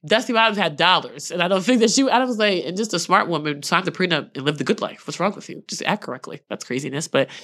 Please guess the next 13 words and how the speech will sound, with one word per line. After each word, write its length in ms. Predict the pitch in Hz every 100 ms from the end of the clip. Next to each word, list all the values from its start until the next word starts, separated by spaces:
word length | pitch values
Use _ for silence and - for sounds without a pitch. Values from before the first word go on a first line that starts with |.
| -
she 120 | -
didn't 80 | 208
wanna 100 | 202 196
sign 140 | 196
the 60 | 190
prenup. 400 | 269 208 165 - _ _
And, 240 | - 160 160
uh, 440 | 160 151 151 147
so 100 | 190
they 120 | 185
were 100 | 196
just, 140 | 185 190
like, 320 | 170 156 -